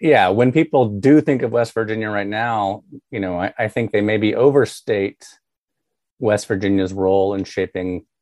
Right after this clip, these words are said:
the direction of the country at the moment because of Senator Joe Manchin. Senator Joe Manchin has kind of become, I mean, a lot of it is deserved, make no mistake about it, but he has become kind of the go-to doorstop for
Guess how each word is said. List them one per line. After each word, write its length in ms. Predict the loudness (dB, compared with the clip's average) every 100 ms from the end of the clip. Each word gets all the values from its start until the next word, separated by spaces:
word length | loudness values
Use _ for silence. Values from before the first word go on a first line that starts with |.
| _
the 100 | -6
direction 360 | 0 0 0 -4
of 80 | -4
the 80 |
country 320 | -4 -6 -2 -2
at 80 |
the 60 | 0
moment 680 | 2 2 2 -2 -8 -8 -2
because 520 | 0 2 2 2 2
of 180 | -2 -4 -16
Senator 400 | -8 -4 -2 -2
Joe 260 | -6 -4 -4
Manchin. 500 | -6 -12 -14 -14 -8
Senator 280 | -4 -4 -2
Joe 120 | -2
Manchin 340 | -2 -4 -4
has 120 | -6
kind 160 | -6 -8
of 80 | -4
become, 480 | -6 -2 -2 -4 -8 _ _ _ _ -2
I 20 |
mean, 320 | 2 2 0 0
a 100 | 6
lot 160 | 8 8
of 100 | 8
it 120 | 6
is 120 | 4
deserved, 560 | 2 4 4 4 2 -6 -20 -20 -20 _
make 240 | -8 -4 -2
no 120 | -4
mistake 320 | -4 -2 0
about 200 | 2 2
it, 80 | 2
but 120 | -2
he 140 | -2 -2
has 100 | -2
become 400 | -6 -4 -6 -4
kind 180 | -4
of 80 | -6
the 100 | -6
go-to 760 | 0 0 0 -2 -4 -4 -6 -10 _ _ _ _ _ _ _ -4
doorstop 640 | -2 -2 -2 -2 -2 -4
for 500 | -10 -6 -4 -2 -4